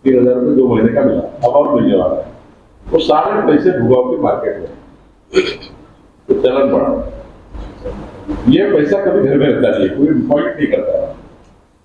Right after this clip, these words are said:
कुछ महिलाओं ने तो इंश्योरेंस निकाले अपने परिवार के, तो ये पैसा कभी गरीब आदमी के,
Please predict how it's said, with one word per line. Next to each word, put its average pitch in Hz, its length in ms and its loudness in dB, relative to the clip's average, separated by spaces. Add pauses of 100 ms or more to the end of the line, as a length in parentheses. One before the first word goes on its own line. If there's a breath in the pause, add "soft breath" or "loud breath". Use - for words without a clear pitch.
(360)
कुछ 165 180 2
महिलाओं 156 420 2
ने 170 80 0
तो 180 120 2 (920)
इंश्योरेंस - 480 2
निकाले - 300 0 (540)
अपने 127 220 2
परिवार 110 360 4
के, - 140 -4 (1300)
तो 202 180 2 (100)
ये 226 160 0
पैसा 208 280 2
कभी 208 320 2 (220)
गरीब 175 260 2
आदमी 165 260 -2
के, 180 220 4